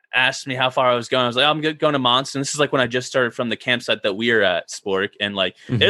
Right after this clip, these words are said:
Speaker 1: little bit farther. I think it might have been, like, twenty-five miles or something. Um,
Speaker 2: Yeah.
Speaker 1: so, like, yeah, for going southbound, like, I just was feeling good, man. I was feeling it. I didn't ask, I didn't tell him, like, or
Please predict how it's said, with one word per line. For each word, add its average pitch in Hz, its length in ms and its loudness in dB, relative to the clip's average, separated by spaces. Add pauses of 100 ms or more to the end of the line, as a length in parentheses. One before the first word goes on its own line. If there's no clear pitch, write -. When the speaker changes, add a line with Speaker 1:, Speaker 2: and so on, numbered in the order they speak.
(120)
Speaker 1:
little 262 80 2
bit 165 160 2
farther. 131 580 2
I 131 60 -2
think 151 180 -2
it 147 40 -2
might 139 120 2
have 131 60 -2
been, 127 140 -2
like, 110 260 0
twenty-five 123 480 0
miles 113 400 0
or 123 60 -6
something. 127 480 -6 (360)
Um, 107 160 -4 (100)
Speaker 2:
Yeah. 95 40 -12 (520)
Speaker 1:
so, 147 280 2
like, 127 280 0 (1000)
yeah, 196 200 2
for 175 360 -4 (140)
going 175 260 2
southbound, 160 640 0
like, 123 300 0
I 196 100 4
just 240 140 -2
was 226 100 -10
feeling 240 220 0
good, 202 240 2
man. 170 160 0
I 180 40 0
was 170 100 -4
feeling 185 320 0
it. 104 100 -4
I 143 80 4
didn't 202 140 2
ask, 151 360 0
I 160 60 0
didn't 190 160 0
tell 180 240 2
him, 143 220 0 (420)
like, 127 200 0 (320)
or 131 200 4